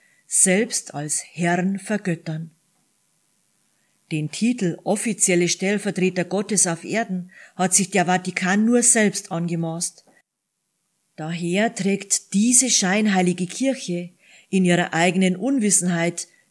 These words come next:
diesen Titel auch sehr wohl zur Rechten,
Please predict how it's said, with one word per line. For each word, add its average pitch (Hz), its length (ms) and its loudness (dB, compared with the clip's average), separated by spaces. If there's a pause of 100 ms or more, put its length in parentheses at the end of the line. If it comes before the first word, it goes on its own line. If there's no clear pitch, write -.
diesen 180 380 2
Titel 240 440 0
auch 170 200 -4
sehr 190 420 2
wohl 196 240 2
zur 233 260 0
Rechten, 170 540 -4